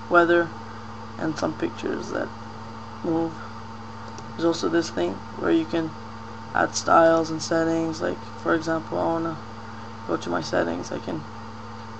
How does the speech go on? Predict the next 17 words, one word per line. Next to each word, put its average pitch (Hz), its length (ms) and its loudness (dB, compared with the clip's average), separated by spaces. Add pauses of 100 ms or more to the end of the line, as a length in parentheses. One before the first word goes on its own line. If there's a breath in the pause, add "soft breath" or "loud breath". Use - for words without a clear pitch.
(120)
like, 160 220 2 (1120)
uh, 160 260 8
edit 170 220 10
my 170 160 10
weather 165 300 8
code 160 260 4
and 160 140 0
stuff - 220 -4
like 165 120 0
that. 165 220 2 (460)
Edit 165 200 8
my 165 220 6
icon 165 420 2
set, 165 340 2 (280)
all 165 140 4
that 165 200 0
stuff. - 320 -6